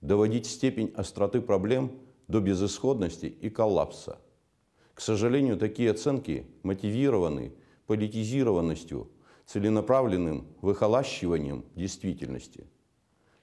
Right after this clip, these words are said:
Вместе с тем, абхазское общество, несмотря на сопутствующие проблемы развития и роста, уверенно демонстрирует свою жизнеспособность.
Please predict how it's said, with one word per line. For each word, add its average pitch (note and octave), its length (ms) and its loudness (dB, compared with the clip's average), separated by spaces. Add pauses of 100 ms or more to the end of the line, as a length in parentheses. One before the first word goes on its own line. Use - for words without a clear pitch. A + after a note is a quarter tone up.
Вместе G#2+ 400 2
с - 100 -6
тем, F2 320 -2 (140)
абхазское B2+ 520 2
общество, - 640 -2 (420)
несмотря A#2+ 400 0
на B2 160 2
сопутствующие A2 800 -2
проблемы G#2 480 2
развития F#2 480 -2
и F2+ 40 2
роста, F#2+ 460 -4 (480)
уверенно F#2 600 2
демонстрирует G#2 840 0
свою G2+ 480 -2
жизнеспособность. F2 960 -4